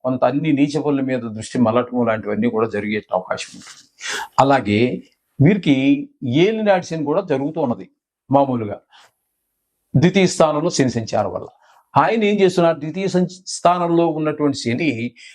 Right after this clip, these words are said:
వక్రగతి మార్గంగా ఆయన కూడా జన్మలో ప్రవేశిస్తూ ఉన్నారు. కాబట్టి జన్మంలోనే రాహుతో పాటు శని కూడా ఉండడం జరుగుతుంది. కాబట్టి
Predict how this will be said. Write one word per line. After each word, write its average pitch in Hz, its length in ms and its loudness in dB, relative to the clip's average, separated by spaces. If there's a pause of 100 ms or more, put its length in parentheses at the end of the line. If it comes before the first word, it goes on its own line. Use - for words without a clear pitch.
(320)
వక్రగతి 196 600 2
మార్గంగా 165 600 0 (100)
ఆయన 185 220 -2
కూడా 196 200 -6
జన్మలో 170 400 -4 (200)
ప్రవేశిస్తూ 131 580 -4
ఉన్నారు. 101 320 -8 (380)
కాబట్టి 156 500 2 (600)
జన్మంలోనే 196 800 2 (200)
రాహుతో 160 640 2
పాటు 170 140 -4
శని 123 240 -6
కూడా 117 240 -2
ఉండడం 113 340 -6
జరుగుతుంది. 104 500 -12 (360)
కాబట్టి 107 420 2